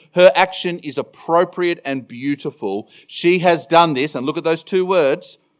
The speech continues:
"for me." He is saying, "Brothers, disciples, she, not you, have grasped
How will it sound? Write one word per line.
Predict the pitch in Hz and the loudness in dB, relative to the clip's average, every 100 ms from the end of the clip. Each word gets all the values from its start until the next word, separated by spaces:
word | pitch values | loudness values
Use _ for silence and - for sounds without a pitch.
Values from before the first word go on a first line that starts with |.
| _ | _
"for | _ - - 156 156 151 147 147 - _ _ - | _ -18 -2 4 8 8 6 2 -6 _ _ -16
me." | 107 123 127 117 90 73 _ _ _ _ _ _ _ _ _ _ _ _ _ _ _ _ _ - | -12 -6 -4 -6 -8 -14 _ _ _ _ _ _ _ _ _ _ _ _ _ _ _ _ _ -6
He | 196 | -2
is | 220 | -2
saying, | - 180 160 156 156 | 0 2 2 0 -4
"Brothers, | 117 156 151 127 98 - - | 2 4 4 2 -6 -10 -10
disciples, | 139 131 165 147 151 143 90 92 - - _ _ _ _ _ | -8 -4 2 2 2 -2 -8 -8 -10 -12 _ _ _ _ _
she, | - - - 214 170 113 113 139 - | -14 -8 4 6 6 2 -6 -10 -10
not | 139 180 226 - 165 | 0 2 2 -2 -12
you, | 170 226 156 120 160 - | -6 -2 0 -2 -8 -4
have | 160 147 - - | 0 0 -2 -4
grasped | 139 156 123 - - - | 2 4 2 -2 -12 -14